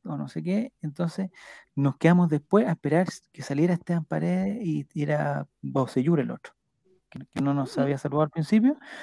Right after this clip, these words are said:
Speaker 1: Entonces Relator Sin tenía su camiseta firmada por todos y le faltaban esas dos nomás.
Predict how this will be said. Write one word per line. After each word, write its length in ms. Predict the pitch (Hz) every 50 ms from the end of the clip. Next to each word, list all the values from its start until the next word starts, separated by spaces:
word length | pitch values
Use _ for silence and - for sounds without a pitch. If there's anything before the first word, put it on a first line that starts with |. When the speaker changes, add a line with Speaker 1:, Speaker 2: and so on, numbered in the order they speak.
| - - - _ _
Speaker 1:
Entonces 280 | _ _ - 147 - 156
Relator 220 | 147 147 139 147
Sin 160 | 135 165 170 156
tenía 340 | - _ - 147 156 156
su 100 | 147 - 135
camiseta 360 | 147 143 143 131 170 165 160
firmada 280 | 151 151 151 156 165 160
por 120 | 156 151
todos 300 | - _ - 220 233 233
y 40 | 226 185
le 100 | 185 170
faltaban 400 | - 175 156 - 175 - - 180
esas 180 | 151 - 170 160
dos 100 | 170 -
nomás. 240 | - - - -